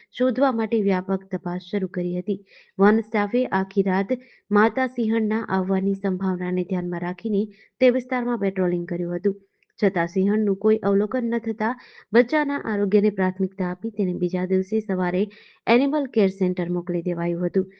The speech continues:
અગાઉની રાત્રે છવ્વીસ નવેમ્બર બે હજાર પંદરની સાંજ બાદ ગાગડિયા નદી આસપાસ સિંહણની હાજરી વન વિભાગે નોંધાવી હતી.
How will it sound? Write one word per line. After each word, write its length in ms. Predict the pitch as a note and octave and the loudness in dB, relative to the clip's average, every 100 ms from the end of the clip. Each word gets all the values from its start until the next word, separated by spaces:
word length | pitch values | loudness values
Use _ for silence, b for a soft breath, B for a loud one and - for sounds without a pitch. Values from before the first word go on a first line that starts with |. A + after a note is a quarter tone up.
| B B | B B
અગાઉની 520 | - G#3+ B3+ C#4+ D4 B3 | 0 4 4 4 2 2
રાત્રે 340 | A#3 A#3 A3+ A3+ | 0 0 0 0
છવ્વીસ 420 | A3+ G3 G3 G3 | -2 0 0 0
નવેમ્બર 480 | F#3+ G3 F#3 G3 G3+ | 0 2 0 -2 0
બે 160 | F#3+ | 0
હજાર 240 | F3+ F#3 F3+ | 0 -2 -4
પંદરની 540 | F3 F3 F3+ F#3 F#3+ | -4 -2 0 2 0
સાંજ 340 | F#3+ F3 E3+ F3 | -2 -6 -6 -4
બાદ 260 | G3+ E3+ G#3+ - B B - | -2 -2 -4 -8 B B 2
ગાગડિયા 540 | A3 G#3+ C4 D4 B3 | 4 4 2 0 -2
નદી 240 | A3 A3 - | -2 -2 0
આસપાસ 640 | G3 G3 - F3 F#3+ A#3+ B3 B B _ B3 | -2 -2 -6 -6 -4 -6 -8 B B _ 2
સિંહણની 420 | A#3+ C#4 C4+ A#3+ | 2 2 2 2
હાજરી 400 | G3 G3 G3 G3 | 2 0 0 2
વન 180 | F#3+ F3+ | 0 0
વિભાગે 480 | F3+ F#3+ F3+ F#3 | -2 -2 0 0
નોંધાવી 500 | G3 F#3 F3 F3 F3 F3 | 0 0 -2 -4 -2 -4
હતી. 240 | F3 | -4